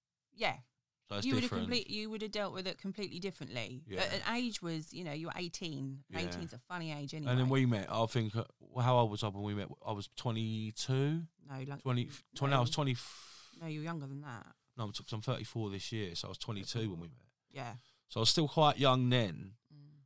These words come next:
Speaker 2: You know, you think you know it all at that age, don't you? Eighteen,
Speaker 1: Yeah.
Speaker 2: twenty-one, you
Speaker 1: You
Speaker 2: think you're
Speaker 1: don't.
Speaker 2: an adult, and you've been through it. And what I'd experienced, I've been through quite a lot, but I, I was still learning myself.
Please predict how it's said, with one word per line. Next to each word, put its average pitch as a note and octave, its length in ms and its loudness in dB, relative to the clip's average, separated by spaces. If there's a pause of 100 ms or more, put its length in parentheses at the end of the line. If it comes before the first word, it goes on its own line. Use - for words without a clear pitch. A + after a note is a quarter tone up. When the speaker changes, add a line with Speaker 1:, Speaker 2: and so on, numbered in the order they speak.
(640)
Speaker 2:
You A#2 100 0
know, G#2 160 2
you G#2+ 100 2
think B2+ 200 0
you A#2 60 2
know C3+ 180 12
it G2 80 6
all F#2 160 0
at C#2+ 60 -4
that F#2+ 220 0
age, G#2 140 0
don't A#2 100 2
you? G2 100 0
Eighteen, G2 400 -2
Speaker 1:
Yeah. F#2+ 80 -6
Speaker 2:
twenty-one, G2 580 -2
you G2 60 -4
Speaker 1:
You F#2+ 40 -6
Speaker 2:
think A2 200 -6
you're C3+ 100 -6
Speaker 1:
don't. F#2+ 80 -6
Speaker 2:
an G#2 80 -2
adult, F#2+ 580 -2 (140)
and G2 100 -20
you've E2+ 140 -20
been F#2+ 140 -6
through F#2 260 -6
it. E2+ 120 -6
And F#2+ 180 -8 (400)
what A#2+ 180 6
I'd G#2+ 80 6
experienced, F#2+ 500 -2
I've - 80 -10
been F#2 140 -4
through F2+ 120 -8
quite F#2+ 260 -4
a - 20 -4
lot, F#2+ 280 -4
but G2+ 60 -4
I, G2 60 0 (580)
I - 40 4
was B2 100 8
still B2+ 160 6
learning A#2+ 380 10
myself. G#2 720 4